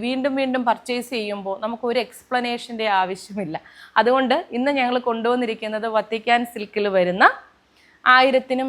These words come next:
എണ്ണൂറ്റൻപതിനും തൊള്ളായിരത്തിനും ഒക്കെ തന്നെ എറണാകുളം യൂണിറ്റുകളിൽ സ്റ്റിച്ച് ചെയ്ത് പലരും സെല്ല് ചെയ്യുന്ന സെയിം പ്രോഡക്റ്റാണ് ഒലീവിയ ഫോർ ഡബിൾ നയനും കൊണ്ടുവരുന്നത്. അപ്പോൾ അതുകൊണ്ട് നമുക്കിന്ന് ഇത് എന്താ പറയുക, അതിൻ്റെ വെറൈറ്റി ആയിട്ടുള്ള ഒത്തിരി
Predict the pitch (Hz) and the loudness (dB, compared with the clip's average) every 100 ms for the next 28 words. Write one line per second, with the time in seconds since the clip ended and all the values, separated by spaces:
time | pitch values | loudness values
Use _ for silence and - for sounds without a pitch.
0 | 233 226 233 247 240 240 247 240 226 214 | -4 -4 -4 -4 -2 -2 -2 -4 -4 2
1 | 220 226 226 233 240 233 226 - 349 - | 4 4 2 -4 -4 -2 -4 0 0 2
2 | 254 185 - _ _ _ _ _ _ _ | 0 -2 -10 _ _ _ _ _ _ _
3 | - 233 240 254 262 277 320 277 240 240 | 4 4 8 8 8 6 4 0 -2 -2
4 | 254 254 262 269 320 349 262 226 285 262 | -4 -4 0 2 2 -2 -8 -8 -6 0
5 | 247 202 196 - _ _ _ - 226 247 | 0 0 -2 -8 _ _ _ 4 6 6
6 | 277 302 - 254 240 294 269 226 214 220 | 2 -2 0 0 2 0 0 -2 -2 -4
7 | - _ _ - 339 320 381 359 247 226 | -4 _ _ -4 2 4 2 2 6 6
8 | 220 220 240 202 202 226 214 214 220 226 | 4 2 2 2 -2 -6 -6 -4 -4 -4
9 | 233 233 214 208 214 190 202 202 202 247 | -4 -4 -4 -2 -2 -4 -6 -4 -4 -6
10 | - 208 180 180 175 165 - _ _ _ | -8 -10 -4 -4 -4 -8 -18 _ _ _
11 | 220 214 208 214 233 269 269 208 208 220 | 0 4 4 4 0 0 -2 -4 -6 -4
12 | 208 202 - 190 214 226 214 196 208 208 | -2 -4 -6 -6 2 4 6 4 4 4
13 | 208 226 - 269 247 233 208 _ 262 | 6 4 2 2 2 -2 -4 _ -8